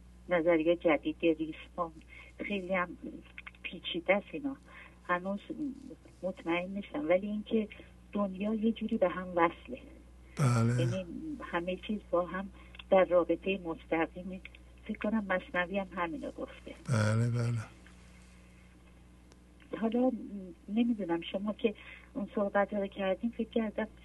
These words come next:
Speaker 1: زیادم خوب نیست مطالعه کنم، پس اشکالی نداره.
Speaker 2: نه، نه، نه، مطالعات علمی خیلی هم خوبه، بله، خیلی مفیده، به شرطی که باش هم هویت نشی.
Speaker 1: آها.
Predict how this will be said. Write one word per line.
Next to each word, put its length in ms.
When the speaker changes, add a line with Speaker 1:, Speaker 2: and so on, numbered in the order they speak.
Speaker 1:
زیادم 460
خوب 260
نیست 220
مطالعه 480
کنم، 320
پس 180
اشکالی 580
نداره. 440
Speaker 2:
نه، 580
نه، 440
نه، 260
مطالعات 720
علمی 380
خیلی 280
هم 140
خوبه، 400
بله، 460
خیلی 160
مفیده، 640
به 80
شرطی 320
که 60
باش 200
هم 200
هویت 380
نشی. 560
Speaker 1:
آها. 300